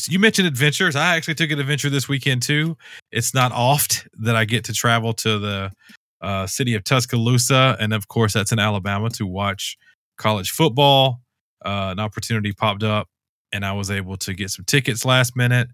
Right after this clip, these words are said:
And it kinda coincided with my daughter. You know, she's eleven and she's like, "Hey, I wanna go up there when we can again. Have fun with you, Dad." I know those days are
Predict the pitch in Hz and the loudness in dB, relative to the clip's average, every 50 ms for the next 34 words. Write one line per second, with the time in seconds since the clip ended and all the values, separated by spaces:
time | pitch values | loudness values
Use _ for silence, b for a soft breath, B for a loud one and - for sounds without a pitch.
0 | B B B B B _ _ _ - 104 107 98 - - 135 135 127 120 - 135 | B B B B B _ _ _ -4 -2 -2 0 2 2 4 4 4 4 4 4
1 | 127 123 120 113 - - 123 117 117 117 117 110 104 104 110 107 - - 104 98 | 6 6 4 4 4 4 6 6 6 6 4 2 0 0 0 0 0 0 -2 -2
2 | 95 90 101 101 107 110 120 139 147 123 - - 104 104 98 101 101 - 104 101 | 0 0 0 2 2 2 2 0 0 -2 -8 -4 -2 -2 0 0 -2 -2 -2 -2
3 | 92 101 95 95 98 101 104 120 123 117 107 - - 107 95 104 101 92 120 113 | -2 -2 -4 -4 -4 -2 0 0 0 0 0 0 -2 -2 -2 -2 -2 0 2 2
4 | 110 107 98 101 104 104 98 95 101 98 104 98 - 104 104 104 110 98 - _ | 2 2 2 0 0 0 0 -2 -2 -2 -2 -2 -2 0 0 0 0 -2 -6 _
5 | - - 101 95 95 - - 104 104 104 104 110 101 95 92 90 - 107 107 104 | -8 -6 -6 -6 -4 -4 -2 -2 -2 0 0 0 2 2 0 0 0 0 2 2
6 | 101 - 110 101 98 101 104 107 120 123 123 B B B B B _ _ _ - | 0 -2 -2 -4 -2 0 0 0 0 -2 -4 B B B B B _ _ _ 0
7 | - 98 101 101 98 92 104 104 101 92 104 101 98 98 95 87 92 90 85 82 | 2 2 4 4 4 4 4 2 2 2 2 2 2 2 2 0 0 -2 -2 -4